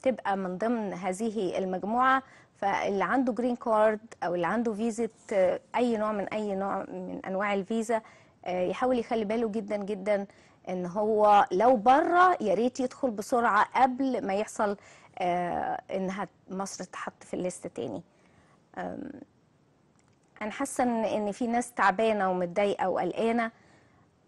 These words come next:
آم، لكن في النهاية اللي وصلنا للنقطة دي هو الإرهاب العالمي اللي دخل البلاد الآمنة، اللي فتحت بابها وقلبها و-، وحياتها، آه، لناس، آه،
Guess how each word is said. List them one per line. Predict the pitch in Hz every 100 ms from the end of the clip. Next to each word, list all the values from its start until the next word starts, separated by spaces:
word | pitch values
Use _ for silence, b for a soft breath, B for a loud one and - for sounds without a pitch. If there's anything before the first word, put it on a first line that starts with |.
| 180
آم، | 170 175 - - - - - - -
لكن | 233 233 277
في | - 254
النهاية | 226 226 254 285 285 269 254 -
اللي | 208
وصلنا | 214 - 269 269
للنقطة | 220 202 202 226 - 214
دي | 190 226
هو | 226 220
الإرهاب | 214 196 185 180 214 233
العالمي | 202 175 190 208 226 214 202
اللي | 196 180 180 180
دخل | 233 - 214 190 b b b b -
البلاد | 190 175 196 214 240
الآمنة، | 202 190 185 190 214 240 226 - -
اللي | 180
فتحت | 180 247 - 202 180
بابها | 214 220 214 208
وقلبها | 190 - 170 170 226 226 196 - B B B -
و-، | 180 165
وحياتها، | 180 180 190 208 262 262 233 226 214 -
آه، | - 185 180
لناس، | 180 185 208 254 254 - - -
آه، | 196 185 180 170